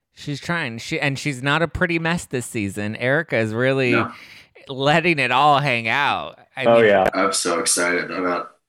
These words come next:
Speaker 2: this is the year Erica Jane. I love it.
Speaker 1: It, I'm loving Erica this season too. I think she's really <laughs> just giving us everything. And from what I, I've, I've heard of what we're gonna be getting more of later this season, I hear that something did happen at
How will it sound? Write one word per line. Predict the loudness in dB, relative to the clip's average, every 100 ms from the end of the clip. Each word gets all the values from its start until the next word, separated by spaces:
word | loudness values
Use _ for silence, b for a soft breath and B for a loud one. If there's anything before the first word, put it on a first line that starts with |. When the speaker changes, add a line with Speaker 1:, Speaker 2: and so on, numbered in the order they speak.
| _
Speaker 2:
this | -6 -4
is | 0
the | 0
year | 2 2
Erica | 2 0 -2 -4
Jane. | -4 -2 -2 -4
I |
love | -6 -4 -4
it. | -6 -8 _ -4
Speaker 1:
It, | -4 -4
I'm | -2 0 0 -2
loving | 0 0 0 -2
Erica | 2 2 2 -2
this | -2 -4 -2
season | -4 -2 -4 -6
too. | -6 -4 -2
I | -2
think | -2 -2 -2
she's | -2 0 0
really | 2 4 4 4
<laughs> |
just | 2 2 2 -2 -4
giving | -4 0 0
us | 0 -2 -4
everything. | -4 0 0 0 0 0 -2 B B
And | -6 -2
from | 0 2
what | 2
I, | 2 0 -4 -6
I've, | -6 -4 -10 -4
I've | -4 -4
heard | -2 2 4 4 2
of | -2
what | 0 2 2
we're | 0
gonna | 0 -4 -4
be | -6
getting | -4 -4 -2 -4
more | -2 2 2
of | 0 -2
later | -4 -4
this | -6 -8
season, | -10 -10 -10 B B -16 -4
I | -4
hear | 0 0 0
that | -4 -2
something | -2 -2 -4 -2
did | 0 0
happen | 0 -4 -2 -2 -4 -6
at | -4 -2 -2